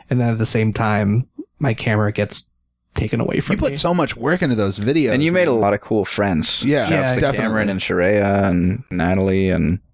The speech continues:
Speaker 1: Yeah.
Speaker 3: uh, Emily. I don't know if any, none of those people, I mean, Cameron listens, but,
Speaker 1: Yeah.
Speaker 3: you know, but those people are awesome.
Speaker 1: Yeah.
Speaker 2: Any of those people that I know, I think they're awesome.
Speaker 3: <laughs> Yeah, yeah, yeah. Ielfia.
Speaker 2: I think it's, like, one, but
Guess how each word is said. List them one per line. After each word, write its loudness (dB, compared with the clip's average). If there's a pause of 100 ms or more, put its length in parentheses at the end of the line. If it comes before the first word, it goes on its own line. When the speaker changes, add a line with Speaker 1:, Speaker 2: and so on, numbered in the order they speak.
Speaker 1:
Yeah. 2 (520)
Speaker 3:
uh, -2
Emily. 0
I 2
don't 2
know 2
if -2
any, -2 (120)
none 0
of 0
those -2
people, -4 (180)
I 0
mean, 2
Cameron 0
listens, 0
but, -4
Speaker 1:
Yeah. -2 (160)
Speaker 3:
you -4
know, -2 (500)
but -4 (380)
those 0
people -2
are 0
awesome. -2 (200)
Speaker 1:
Yeah. -2
Speaker 2:
Any 2
of -2
those 0
people 0
that 2
I 0
know, 0 (240)
I 2
think -2
they're 2
awesome. 0
Speaker 3:
<laughs> -4
Yeah, 2 (160)
yeah, -2
yeah. 0 (300)
Ielfia. 0 (300)
Speaker 2:
I -2
think -4
it's, -4
like, -2
one, 0 (260)
but -4